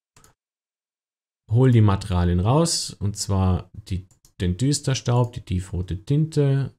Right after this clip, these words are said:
und den trüben Kristall. Mach meinen V Z auf,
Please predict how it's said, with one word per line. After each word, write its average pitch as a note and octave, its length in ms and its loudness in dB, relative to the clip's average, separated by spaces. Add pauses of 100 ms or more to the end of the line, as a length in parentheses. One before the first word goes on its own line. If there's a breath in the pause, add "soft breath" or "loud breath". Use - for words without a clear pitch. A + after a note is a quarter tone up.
(200)
und F#2 380 -2
den F2+ 140 0
trüben E2+ 240 0
Kristall. F3 640 -4 (2500)
Mach A#2+ 300 6
meinen F#2+ 360 4
V F2 200 -4
Z G3+ 360 -4
auf, C#3+ 460 -2